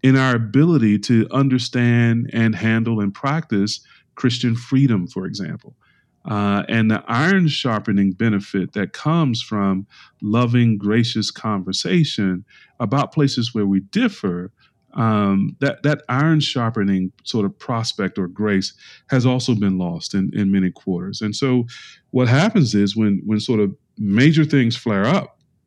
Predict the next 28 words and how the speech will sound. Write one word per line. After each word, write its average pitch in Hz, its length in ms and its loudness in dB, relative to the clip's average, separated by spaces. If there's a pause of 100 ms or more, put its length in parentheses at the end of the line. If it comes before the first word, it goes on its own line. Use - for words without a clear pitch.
(560)
in 127 140 2
the 104 100 2
culture 165 440 -2
and 104 120 0
the 104 40 0
life 120 300 0
of 107 80 -4
the 101 100 -6
church, 123 580 -6 (360)
we, 135 140 2
we 131 160 4
find 165 480 0
ourselves 107 800 -2 (100)
unable 131 540 6
to 104 100 0
talk 95 300 -8
about 92 300 -8
these - 260 -6
things, - 440 -10 (380)
um, 98 680 -2
lacking 123 680 0
an 107 120 0
ability, 98 640 0 (640)
even 190 400 6
when 123 160 4
we 131 140 4
want 135 480 0
to. - 280 -8